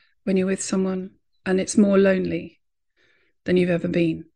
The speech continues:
That loneliness you get when, it, you know, being alone, loneliness, it doesn't compare in some way. It's, it's so painful. So I think my experiences were not, um, d-, didn't match up. I think my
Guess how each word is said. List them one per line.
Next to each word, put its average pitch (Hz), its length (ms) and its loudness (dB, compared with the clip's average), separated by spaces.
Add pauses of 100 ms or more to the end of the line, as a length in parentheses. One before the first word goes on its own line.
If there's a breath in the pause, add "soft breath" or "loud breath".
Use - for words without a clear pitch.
(140)
That 185 160 -4
loneliness 196 640 -2
you 190 60 -8
get - 460 -16 (140)
when, 185 500 -6 (1400)
it, - 220 -14
you 208 140 2
know, 175 120 2
being 185 260 2
alone, 180 600 -2 (100)
loneliness, 170 640 -10
it 190 200 -8
doesn't - 280 -6
compare 175 500 -12
in 175 100 -10
some 170 180 -10
way. 165 140 -6
It's, - 160 -12
it's - 200 -12
so 180 240 -6
painful. 185 640 -8 (600 soft breath)
So 190 160 -4
I 180 60 0
think 202 240 -2
my 180 180 0
experiences 185 800 -4
were 175 100 -2
not, - 500 -10 (1500)
um, 175 460 -4 (160)
d-, - 120 -12
didn't 185 240 0
match - 280 -4
up. - 200 -10
I 180 60 -4
think 185 220 0
my 180 140 0